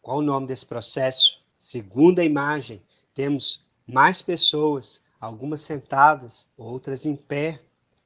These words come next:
uma utilizando uma máquina simples. Quais a diferença entre os processos?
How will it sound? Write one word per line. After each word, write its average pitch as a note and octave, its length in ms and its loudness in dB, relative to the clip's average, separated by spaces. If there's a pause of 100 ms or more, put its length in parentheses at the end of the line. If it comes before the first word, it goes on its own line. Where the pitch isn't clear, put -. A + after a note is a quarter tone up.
uma D3+ 240 -2
utilizando C#3+ 600 -8
uma D3 120 -8
máquina D3 380 -8
simples. - 760 -6 (440)
Quais E3 280 6
a F3 60 -6
diferença D3 600 -4
entre C#3 100 -10
os - 80 -18
processos? - 880 -4